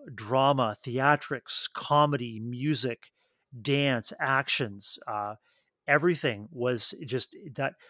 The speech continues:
that just resonated in, in my practice too, Martin, as a, as a language educator. And, and above all, you know, leaving kids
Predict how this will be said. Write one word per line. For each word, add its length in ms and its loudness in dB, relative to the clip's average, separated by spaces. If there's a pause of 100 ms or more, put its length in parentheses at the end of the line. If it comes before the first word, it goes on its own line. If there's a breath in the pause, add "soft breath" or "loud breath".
(120 soft breath)
that 160 6
just 180 -2
resonated 640 4
in, 180 -4
in 240 -4
my 220 2
practice 480 0
too, 240 -4
Martin, 320 0
as 180 -6
a, 100 -6
as 140 -4
a 60 -6
language 360 -4
educator. 600 -6
And, 120 -8 (460 soft breath)
and 380 -2
above 320 4
all, 200 4
you 100 -4
know, 220 -2 (340 soft breath)
leaving 520 -2
kids 560 -2